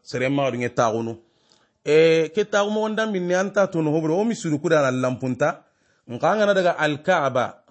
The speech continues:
haramun no gondi ma, Masjidin Nabawi, fare misida ngana ke yanta ga me hillana. Idan ngari toro, idan kabaya. Ha, oku ho gabe, otu agum matnya ya, ke tagu mo go, Serebe nda tagu, tagu mo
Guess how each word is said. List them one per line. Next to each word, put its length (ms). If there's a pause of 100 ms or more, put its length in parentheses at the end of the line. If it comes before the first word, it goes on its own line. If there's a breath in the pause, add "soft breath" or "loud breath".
haramun 520
no 120
gondi 260
ma, 440
Masjidin 600
Nabawi, 500 (420)
fare 260
misida 460
ngana 200
ke 100
yanta 280
ga 120
me 140
hillana. 400 (500)
Idan 260
ngari 240
toro, 360
idan 260
kabaya. 460 (400)
Ha, 200
oku 240
ho 140
gabe, 180
otu 240
agum 220
matnya 360
ya, 160
ke 160
tagu 280
mo 140
go, 260 (420 soft breath)
Serebe 380
nda 140
tagu, 340
tagu 260
mo 160